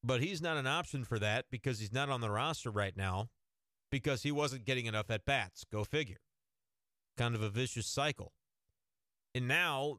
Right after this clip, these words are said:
you don't have enough confidence in your left-handed hitting D H options to, to play him, which is Dickerson. And so you're giving those at-bats to Albert Pujols, who probably doesn't necessarily need 'em against right-handed pitching, more often than not.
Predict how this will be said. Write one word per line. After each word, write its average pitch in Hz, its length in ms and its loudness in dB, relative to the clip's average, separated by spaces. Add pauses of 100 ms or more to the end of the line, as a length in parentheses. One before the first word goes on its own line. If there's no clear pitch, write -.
you 139 160 0
don't 160 160 0
have 147 140 0
enough 143 180 0
confidence 147 480 -2
in 139 80 -2
your 123 120 0
left-handed 135 440 0
hitting 135 200 0
D 117 200 2
H 165 200 0
options 123 460 -2
to, 104 140 -4 (180)
to - 80 0
play 185 320 0
him, 120 240 -4 (840)
which 120 200 -2
is 107 180 -2 (100)
Dickerson. 117 600 -2 (360)
And - 120 -2
so 143 100 2
you're 135 160 2
giving 151 260 -2
those 143 200 0
at-bats 135 380 -2
to 123 60 0
Albert 127 280 0
Pujols, 170 420 0 (240)
who 160 140 0
probably 220 580 0
doesn't 165 320 0
necessarily 170 480 0
need 151 260 0
'em 123 220 -2 (840)
against 135 340 0
right-handed 135 400 2
pitching, 101 280 -4 (300)
more 123 180 2
often 127 280 0
than 117 120 0
not. 101 180 -4